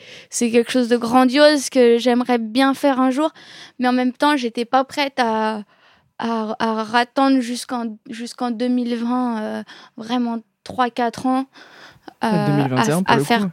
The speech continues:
Speaker 1: que ça, ouais.
Speaker 2: <laughs> En
Speaker 1: Alors,
Speaker 2: plus.
Speaker 1: en plus, ça aurait été cinq ans.
Speaker 2: Ouais.
Speaker 1: <laughs> L'horreur. Euh, et puis, et puis, euh, ouais, j'ai, j'ai eu un, un vrai coup dur, euh,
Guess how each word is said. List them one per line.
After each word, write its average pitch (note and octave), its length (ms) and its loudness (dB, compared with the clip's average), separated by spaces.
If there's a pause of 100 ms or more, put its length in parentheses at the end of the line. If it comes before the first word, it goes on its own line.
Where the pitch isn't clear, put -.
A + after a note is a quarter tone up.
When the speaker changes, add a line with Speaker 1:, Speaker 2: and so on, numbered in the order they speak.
Speaker 1:
que B3 140 2
ça, B3 320 0
ouais. G#3+ 140 -2 (160)
Speaker 2:
<laughs> G3+ 300 -2
En A3+ 80 0
Speaker 1:
Alors, A#3+ 220 0
Speaker 2:
plus. A#3+ 200 -2 (220)
Speaker 1:
en A#3 140 4
plus, D4 180 2
ça - 140 4
aurait A3+ 160 6
été C4 200 2
cinq D4+ 440 0
ans. D4+ 180 4
Speaker 2:
Ouais. F4 140 6 (100)
Speaker 1:
<laughs> C#4 140 2
L'horreur. D4+ 420 6 (720)
Euh, A3 520 -2 (480)
et A3+ 160 -4
puis, A#3 240 -4 (240)
et A#3 140 0
puis, - 280 -2
euh, G#3+ 420 0 (760)
ouais, C#4 300 6
j'ai, A#3 240 -2
j'ai A#3+ 200 -2
eu A#3 40 0
un, A#3 240 2
un A3+ 140 2
vrai B3+ 260 2
coup C4+ 160 -6
dur, B3+ 280 0
euh, G#3+ 380 2